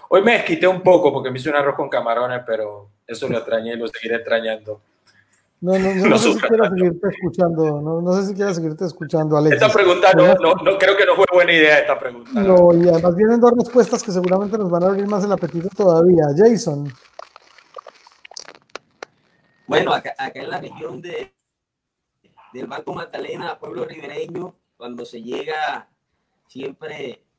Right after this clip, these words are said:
Speaker 3: hay que tener un buen pescado frito. Un buen pescado que, que se acompaña de este calor muy especial con un agua de panela, con bastante limón y hielo picado. Y bueno, no te puedes ir sin probar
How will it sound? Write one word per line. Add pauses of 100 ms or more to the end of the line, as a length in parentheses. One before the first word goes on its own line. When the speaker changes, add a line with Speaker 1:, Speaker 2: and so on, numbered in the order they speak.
Speaker 3:
hay
que
tener
un
buen
pescado
frito. (880)
Un
buen
pescado
que,
que
se
acompaña (160)
de
este
calor
muy (960)
especial
con
un
agua
de
panela, (320)
con
bastante
limón (520)
y (120)
hielo
picado. (1200)
Y
bueno, (920)
no
te
puedes
ir
sin
probar